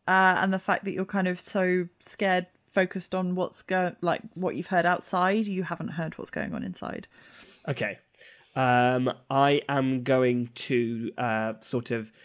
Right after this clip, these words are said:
Speaker 2: in a monologue style, be like, "Oh, uh, I'm damned if I do, damned if I don't. There's something out
Speaker 1: <laughs>
Speaker 2: here, but there might be something in there, but everyone else is in there, and I'm out here on my own, so, ah!" And then he's just gonna bolt for the door of the, uh, farmhouse. <laughs>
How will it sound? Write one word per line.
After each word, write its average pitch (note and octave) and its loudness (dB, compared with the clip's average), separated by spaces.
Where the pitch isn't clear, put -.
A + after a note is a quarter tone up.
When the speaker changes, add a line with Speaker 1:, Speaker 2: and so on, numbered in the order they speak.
Speaker 2:
in C#3+ 2
a B2+ 6
monologue A#2+ 2
style, G#2+ -6
be A2 -6
like, G2 -8
"Oh, B2 -8
uh, B2+ -14
I'm B2 -14
damned A#2+ -8
if B2+ -12
I B2 -4
do, C3+ 0
damned A#2+ -16
if - -20
I C3+ -12
don't. C#3 -8
There's A#2+ -14
something D3 -10
out C#3 -2
Speaker 1:
<laughs> - -20
Speaker 2:
here, D3+ -2
but C#3+ -8
there C3+ -6
might B2 -6
be C#3 -12
something C3+ -12
in D3+ -8
there, D#3 -2
but C#3+ -4
everyone C#3+ -2
else D3+ -2
is D#3 -8
in D#3 -6
there, E3 0
and D3 0
I'm D3+ -2
out D#3+ -2
here E3 -4
on D#3+ -4
my D#3+ -6
own, F3 0
so, E3+ 0
ah!" F#4+ 6
And F3+ 4
then E3+ 8
he's D#3+ 2
just - -4
gonna D#3+ 10
bolt D3 6
for - -4
the C3+ 4
door C3 4
of A#2 0
the, A2+ 2
uh, A2 0
farmhouse. A#2 -8
<laughs> - -20